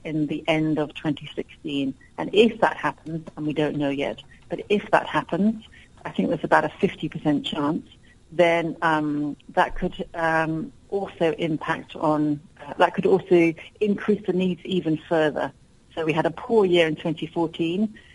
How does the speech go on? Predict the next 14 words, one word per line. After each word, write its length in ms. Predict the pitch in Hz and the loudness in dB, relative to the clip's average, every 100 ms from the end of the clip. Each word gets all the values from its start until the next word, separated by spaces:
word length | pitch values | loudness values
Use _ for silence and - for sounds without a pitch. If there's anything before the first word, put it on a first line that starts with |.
| - | -10
uh, 120 | 156 - | -8 -2
El 220 | 180 180 | 2 4
Niño 380 | 185 196 180 160 | 4 4 4 2
in 80 | 160 | 0
twenty 280 | - 156 156 | -2 -4 -4
fifteen, 640 | 170 160 - 170 220 233 | -8 -8 -8 -2 0 2
and 120 | 170 - | 0 -2
possibility 800 | - 185 - 180 170 160 165 | -6 -10 -4 0 2 0 -2
of 100 | 156 | -2
La 140 | 147 147 | 2 2
Niña 340 | 160 151 143 | 4 4 2
in 120 | 143 | 0
twenty 340 | 139 - - - | -4 -4 -4 -8
sixteen. 460 | 156 - - 147 139 | -16 -18 -10 -6 -6